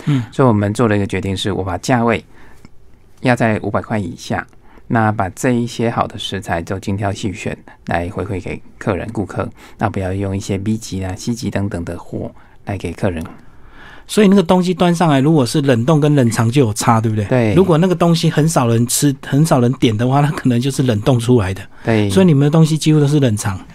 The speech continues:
Speaker 2: 哎。
Speaker 1: 流通非常快。
Speaker 2: 对。我们的出餐的时候是冷藏，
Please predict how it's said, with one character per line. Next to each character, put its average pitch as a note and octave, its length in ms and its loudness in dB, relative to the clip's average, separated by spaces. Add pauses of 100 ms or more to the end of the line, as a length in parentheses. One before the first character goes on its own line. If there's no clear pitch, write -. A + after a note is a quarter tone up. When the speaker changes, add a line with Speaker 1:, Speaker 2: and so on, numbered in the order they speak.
(320)
Speaker 2:
哎。 A2 420 2 (120)
Speaker 1:
流 D3 160 6
通 D#3+ 160 6
非 D3+ 100 4
常 C3+ 140 0
快。 A2 360 -4
Speaker 2:
对。 G2+ 240 -2 (320)
我 B2+ 80 -4
们 B2 140 4
的 A#2 380 4
出 D3+ 180 0
餐 D3 140 2
的 A#2+ 80 2
时 B2 100 -2
候 A2 80 2
是 A2+ 120 -4
冷 F2 200 -2
藏， F#2 260 -8